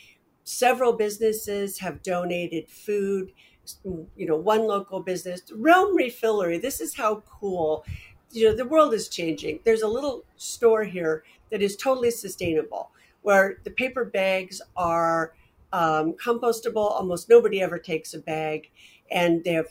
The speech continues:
it's almost all bulk. So they're sponsoring our, uh, sandwich bar. Then we have a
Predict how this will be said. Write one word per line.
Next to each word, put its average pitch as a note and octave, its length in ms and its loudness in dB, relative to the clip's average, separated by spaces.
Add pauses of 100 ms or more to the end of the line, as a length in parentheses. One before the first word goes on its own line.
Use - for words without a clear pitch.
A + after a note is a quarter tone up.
it's F#3 220 -14
almost G#3+ 420 0
all F#3 200 0
bulk. D#3+ 460 -2
So G3+ 220 -6
they're G3+ 440 0 (100)
sponsoring F#3 760 -6
our, D#3+ 480 -2 (460)
uh, E3+ 220 0
sandwich D4 520 -2
bar. - 300 -6 (460)
Then A3+ 120 4
we B3 100 6
have A3+ 140 6
a F#3 120 -8